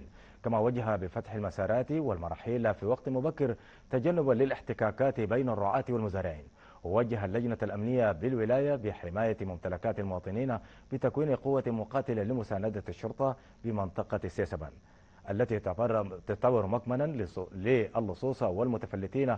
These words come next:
المسلحين بالمحلية. وقدم كباشي لدى مخاطبته الفعاليات الشعبية بمدينة دبيبات تنويرا عن الأحداث الأخيرة بمدينة كادوغلي والتداعيات التي نجمت عنها والإجراءات التي اتخذتها الحكومة للحيلولة دون تكرارها.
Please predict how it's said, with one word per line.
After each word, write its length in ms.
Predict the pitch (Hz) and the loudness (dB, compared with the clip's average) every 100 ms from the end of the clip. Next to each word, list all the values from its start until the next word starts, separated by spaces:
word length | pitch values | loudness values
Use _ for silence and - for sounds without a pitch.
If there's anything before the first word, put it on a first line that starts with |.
| - - - | -4 -18 -6
المسلحين 680 | 117 110 107 98 - 120 104 | -4 -2 -2 -2 0 2 2
بالمحلية. 480 | 117 107 98 - - - - - | 0 -2 -6 -8 -14 -20 -20 -6
وقدم 420 | 82 - 117 110 | -4 0 0 0
كباشي 520 | 98 92 120 - 127 143 | 0 0 0 0 -2 0
لدى 220 | 107 98 | 0 -2
مخاطبته 540 | 90 95 107 117 113 | -4 -4 -2 -2 -2
الفعاليات 500 | 92 95 92 107 117 | 0 -2 0 0 0
الشعبية 420 | 107 98 87 120 | -2 -2 -2 0
بمدينة 400 | 98 98 90 117 | 0 -2 -2 -2
دبيبات 560 | 101 95 98 98 131 117 | -2 -2 -2 0 0 0
تنويرا 540 | 104 104 135 143 120 117 - - | -2 0 2 2 2 -2 -12 -6
عن 100 | 165 | -2
الأحداث 420 | 139 117 110 110 | 0 0 0 -2
الأخيرة 360 | 92 85 113 113 | -2 -2 0 0
بمدينة 440 | 92 98 87 110 | 0 -2 -2 -2
كادوغلي 560 | 98 92 98 127 127 104 - - - | -4 -2 0 2 2 2 -4 -20 -6
والتداعيات 640 | 113 110 107 95 107 123 110 | -4 0 0 0 2 0 2
التي 280 | 120 113 | 0 0
نجمت 420 | 104 131 127 113 95 | 0 0 2 0 0
عنها 300 | 135 131 147 | 0 0 0
والإجراءات 640 | 135 117 110 101 113 117 | 0 0 -2 0 -2 -2
التي 220 | 117 117 | -2 -2
اتخذتها 480 | 107 - 101 107 98 | -4 -4 -2 -2 -4
الحكومة 480 | 87 92 120 110 78 - - - | -8 -4 -2 -2 -4 -10 -14 -2
للحيلولة 600 | 175 - 120 117 117 98 | 0 0 0 2 2 2
دون 260 | 101 98 | 0 -2
تكرارها. 460 | 107 107 92 73 | -2 0 0 -2